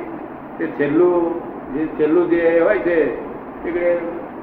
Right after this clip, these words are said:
એ ભક્તિમાં, ગુરુની ભક્તિમાં, ભગવાનની ભક્તિમાં, કૃષ્ણની ભક્તિમાં સંસાર ભૂલે છે. શું કહ્યું? સંસાર ભૂલી જાય છે.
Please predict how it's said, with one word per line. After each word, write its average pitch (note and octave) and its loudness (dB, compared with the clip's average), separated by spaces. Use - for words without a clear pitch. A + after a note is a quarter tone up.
એ - -6
ભક્તિમાં, E3 0
ગુરુની F3 4
ભક્તિમાં, E3 0
ભગવાનની D#3+ 0
ભક્તિમાં, D#3 0
કૃષ્ણની E3 -2
ભક્તિમાં D#3+ -2
સંસાર F3 0
ભૂલે D#3+ 2
છે. - -2
શું - -6
કહ્યું? D#3 -4
સંસાર D3+ 2
ભૂલી E3+ 6
જાય D3 0
છે. - -8